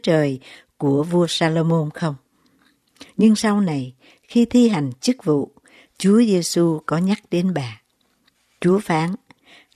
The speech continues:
"Trong ngày phán xét, nữ hoàng Nam Phương sẽ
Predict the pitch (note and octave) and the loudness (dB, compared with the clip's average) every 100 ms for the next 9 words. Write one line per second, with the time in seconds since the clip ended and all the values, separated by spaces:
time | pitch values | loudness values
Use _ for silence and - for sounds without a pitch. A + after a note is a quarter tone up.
0 | - A3+ G#3+ F#3 C#3 B2+ - E3+ A3+ - | 2 4 4 2 -2 -4 -6 -4 -2 0
1 | A#3+ C4 _ - _ - _ D3+ D3 E3 | -2 -2 _ -20 _ -20 _ -8 -2 2
2 | E3 A#3 G#3 E3 D3 D#3+ A3+ A#3+ - A#3+ | 4 4 2 -2 -2 0 2 2 4 4
3 | A3+ - | 4 0